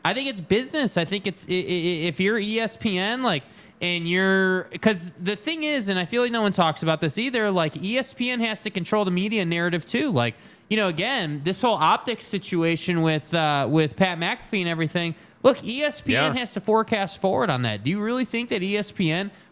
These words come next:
Speaker 1: wasn't aware that they were probably gonna be laying people off this time of year back then?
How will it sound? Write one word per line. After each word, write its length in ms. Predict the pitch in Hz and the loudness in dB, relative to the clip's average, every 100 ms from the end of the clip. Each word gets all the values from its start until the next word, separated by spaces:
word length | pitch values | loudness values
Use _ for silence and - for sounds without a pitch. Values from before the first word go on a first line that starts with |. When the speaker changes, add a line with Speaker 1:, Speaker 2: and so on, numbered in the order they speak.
| - | -2
Speaker 1:
wasn't 420 | 131 175 180 208 | 2 2 2 -2
aware 340 | 180 147 175 | 0 0 0
that 140 | 170 160 | 0 -2
they 100 | 165 | -4
were 80 | |
probably 340 | 151 156 151 175 | 2 4 4 2
gonna 140 | 175 | 0
be 100 | 160 | 0
laying 280 | 139 156 160 | 2 2 0
people 280 | 180 170 127 | -2 -2 2
off 240 | 123 135 | 2 2
this 200 | - 208 | -2 -4
time 220 | 233 220 | 0 0
of 60 | 220 | -2
year 300 | 220 254 262 - | -4 -6 -6 -8
back 360 | 120 151 170 - | -2 -2 -2 -2
then? 380 | 139 185 277 | -2 -2 -4